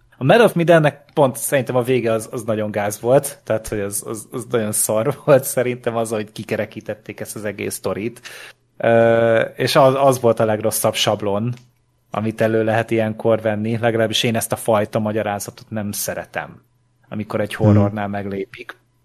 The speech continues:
Speaker 1: Ö, meg valahogy a karakterek se, ö, tetszettek, a helyszín az nagyon kreatív, tehát ez a, ez a második világháborús roncs így,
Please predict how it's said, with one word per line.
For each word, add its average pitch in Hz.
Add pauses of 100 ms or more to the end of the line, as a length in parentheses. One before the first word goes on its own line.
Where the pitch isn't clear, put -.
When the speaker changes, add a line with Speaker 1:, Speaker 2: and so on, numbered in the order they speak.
(480)
Speaker 1:
Ö, 120 (360)
meg 185
valahogy 214
a 151
karakterek 180
se, 147 (380)
ö, - (220)
tetszettek, 143
a 151
helyszín 165
az 123
nagyon 117
kreatív, 117 (220)
tehát 123
ez 117
a, 127
ez 135
a 127
második 143
világháborús 120
roncs 127
így, 131